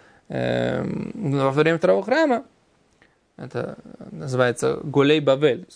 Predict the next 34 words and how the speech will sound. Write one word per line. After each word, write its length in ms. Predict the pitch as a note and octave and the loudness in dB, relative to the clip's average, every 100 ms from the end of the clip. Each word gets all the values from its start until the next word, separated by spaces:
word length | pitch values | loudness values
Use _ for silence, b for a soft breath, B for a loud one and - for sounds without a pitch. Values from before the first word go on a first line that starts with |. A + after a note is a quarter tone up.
| - - D#3 C#3 | -20 -20 -10 0
Олей 280 | D3 E3 | 4 4
Бавель, 300 | D3+ B2+ A#2+ | 4 2 0
поднявшись 520 | - C3 D3 D3 D3+ C#3+ | -4 -2 0 0 -2 0
в 40 | |
Вавилон, 380 | C#3+ F3+ D#4 C4 | 2 2 2 2
они 160 | G3 | 2
осветили 460 | A3+ G#3+ F#3+ A#3+ A3+ | 2 0 -4 -2 0
землю 240 | F3+ F3+ | 2 2
Израиля 260 | E3 F3+ F3 | 4 2 2
навсегда. 480 | D#3 D3 - C#3+ - _ B B B B _ | 0 -2 -2 -4 -6 _ B B B B _
Так 180 | - - | -10 -2
вот, 340 | G3 C#4+ G#3+ | 4 6 4
в 80 | D#3+ | 2
наше 300 | F3 A3+ - | 0 2 2
время 300 | D#3+ A#2+ A#2+ | 0 0 -2
осталось 320 | B2+ G#3 A#3 | 0 2 2
это 140 | G3+ F3 | 0 -8
состояние. 460 | - D3+ B2+ C3 | -2 0 0 -2
В 60 | C3 | 0
наше 260 | A3 F3+ G3+ | 0 2 0
время, 300 | B3+ D#4 A3+ | 2 2 2
несмотря 280 | E3+ E3+ | 2 0
на 60 | E3+ | 2
то, 60 | F#3+ | 0
что 140 | D3+ | 0
храма 340 | - F#3+ F3 | 2 4 2
нет, 280 | C#3 A#2+ G3+ | -4 -6 -6
все 120 | - | -2
равно 220 | C#3 G3 G#3 | 0 2 0
состояние 440 | F#3 F3+ G#3 G#3+ | 0 0 2 2
земли 240 | F#3 G#3+ | 0 0
Израиля, 320 | A#3 D#4+ D#4+ A#3+ | 0 2 2 2
оно 140 | A#3 | 0
осталось. 400 | C4 - F3+ F3 | 0 0 -2 -2